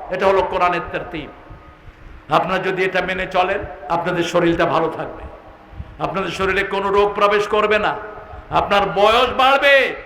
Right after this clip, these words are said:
কিন্তু শরীর ক্লান্ত হবে না। দেখেই মনে হবে পঁচিশ বছরের তাগড়া যুবক।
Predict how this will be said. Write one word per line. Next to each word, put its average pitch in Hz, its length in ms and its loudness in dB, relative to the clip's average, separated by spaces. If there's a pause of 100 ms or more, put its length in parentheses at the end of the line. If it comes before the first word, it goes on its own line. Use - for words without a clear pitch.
(140)
কিন্তু 240 280 -6
শরীর 262 420 -2
ক্লান্ত 262 300 2
হবে 277 300 4
না। 311 400 4 (280)
দেখেই 330 400 0
মনে 339 240 4
হবে 339 500 4 (240)
পঁচিশ 370 440 -2
বছরের 277 360 0
তাগড়া 226 320 2
যুবক। - 480 -4